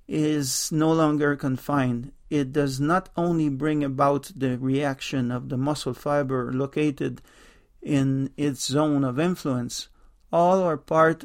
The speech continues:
of the other fibers are also set in motion, depending on the intensity of the excitation, and the whole animal can, if necessary, vibrate and revolt at the slightest shock."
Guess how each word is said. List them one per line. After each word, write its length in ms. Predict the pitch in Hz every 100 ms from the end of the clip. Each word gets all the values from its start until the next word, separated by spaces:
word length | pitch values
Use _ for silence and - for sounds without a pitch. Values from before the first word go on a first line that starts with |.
| -
of 340 | 156 143 135
the 200 | 143 139
other 300 | 156 156 147
fibers 580 | 139 147 147 135 135 131
are 240 | 143 135
also 580 | 147 160 180 - 131 127 -
set 320 | - 160 147
in 160 | 135 127
motion, 640 | 135 135 - 117 110 127 -
depending 560 | 131 - 156 160 165
on 160 | 151 135
the 120 | 135
intensity 680 | 127 127 143 143 139 127 143
of 140 | 127
the 180 | 123 123 -
excitation, 960 | 127 - 131 117 156 160 - 123 117 - - - _
and 260 | - 131 131
the 60 | 120
whole 280 | 143 156
animal 460 | 139 135 127 127 131 - _ - _ _ _ _ _ _ -
can, 480 | 147 139 135 139 -
if 320 | 165 175 -
necessary, 720 | 139 131 135 - 135 123 123
vibrate 640 | 117 127 139 131 135 139 135
and 180 | 123 120
revolt 500 | 120 123 135 131 - _ _ _ - _ -
at 220 | 139 131
the 100 | 131
slightest 580 | - - 143 135 135 -
shock." 440 | - 143 110 -